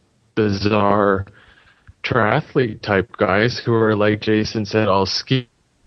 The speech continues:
and fit and all these kinds of things, all I needed was to run. But the problem was, I've never run a yard in my life, except when I was maybe eight and running from somebody who wanted to beat me up.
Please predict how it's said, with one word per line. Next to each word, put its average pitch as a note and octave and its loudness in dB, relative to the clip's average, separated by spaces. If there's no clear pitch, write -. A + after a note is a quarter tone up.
and G2+ 2
fit - -8
and F2 -4
all G#2 2
these B2+ -2
kinds G2 -2
of F2+ -4
things, F#2 -2
all C3+ 2
I A#2+ 2
needed B2 2
was G#2 0
to A2 0
run. A#2+ 2
But G2 0
the - -8
problem D3 0
was, A2+ 0
I've D3 0
never B2 2
run G#2+ 2
a G2 0
yard G#2+ 2
in G2 0
my F2 -4
life, F2+ -2
except - -4
when G2+ -2
I G2+ 2
was F2+ 0
maybe G2 0
eight G#2 2
and F#2+ 0
running G2+ 2
from G2 -4
somebody G#2+ 0
who A2+ 2
wanted G#2+ 2
to G2 0
beat G2+ -2
me F#2+ 2
up. F#2+ 0